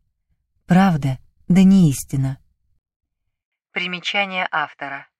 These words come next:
Песня о правде и об истине. Кинофильм "Не покидай". Засыпая в ту ночь, Юджин долго ворочался с боку на бок. Перед глазами то возникала Аврора, светлая и лучистая, в брызгах воды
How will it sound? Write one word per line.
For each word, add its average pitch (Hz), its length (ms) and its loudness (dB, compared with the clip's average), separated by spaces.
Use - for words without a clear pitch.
Песня 180 460 -8
о 160 100 -2
правде 165 640 -4
и 175 100 -8
об 160 240 -4
истине. 139 560 -18
Кинофильм 165 640 -10
"Не 156 100 -16
покидай". 139 560 -14
Засыпая 165 600 2
в - 80 -16
ту 156 120 0
ночь, 160 320 2
Юджин 151 400 2
долго 151 280 2
ворочался 147 720 -2
с 143 60 -2
боку 147 340 0
на 147 200 0
бок. 131 280 -8
Перед 175 240 4
глазами 160 560 4
то 160 160 0
возникала 156 640 4
Аврора, 156 420 2
светлая 151 680 0
и - 180 -2
лучистая, 147 800 0
в 139 60 -4
брызгах 151 500 0
воды 151 420 4